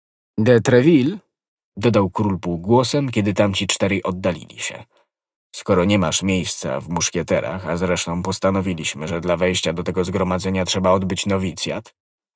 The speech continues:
umieść tego młodzieńca w kompanii pana Dezesara, twojego szwagra.” „Ach, do licha, de Treville, jak ja się cieszę na myśl o krzywej minie kardynała. Będzie wściekły, ale wszystko mi jedno. Jestem w swoim prawie.”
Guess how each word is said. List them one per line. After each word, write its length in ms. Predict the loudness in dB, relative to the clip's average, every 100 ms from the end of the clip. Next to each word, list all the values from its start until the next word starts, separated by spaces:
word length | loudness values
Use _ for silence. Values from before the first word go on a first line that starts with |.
| _
umieść 560 | 4 4 4 0 0 0
tego 260 | 2 4
młodzieńca 540 | 4 4 4 4 4 4
w 60 |
kompanii 460 | 4 2 4 2 2
pana 260 | 2 2 2
Dezesara, 680 | 2 2 4 4 2 -2 -6 _ _
twojego 340 | 0 2 2
szwagra.” 460 | 2 2 2 0 -4 -8 -20 _ _
„Ach, 340 | 0 2 2 0
do 160 | 0
licha, 380 | 0 0 0 2
de 140 | 2 2
Treville, 460 | 2 4 2 4
jak 140 | 4 4
ja 120 | 4
się 160 | 4
cieszę 260 | 4 4 4
na 120 | 4
myśl 300 | 4 2 2
o 80 | 2
krzywej 380 | 4 4 4 4
minie 260 | 4 2 2
kardynała. 680 | 0 2 0 0 -2 -4 -10 _ _ _ _ _ _ 4
Będzie 220 | 6 6
wściekły, 520 | 6 8 6 6 2
ale 160 | 2 0
wszystko 500 | 0 0 0 4 4
mi 140 | 6
jedno. 540 | 4 2 0 -10 -12 -16 -20 -20 _
Jestem 340 | 0 2 0 0
w 60 |
swoim 300 | 2 2 2
prawie.” 420 | 2 2 0 -8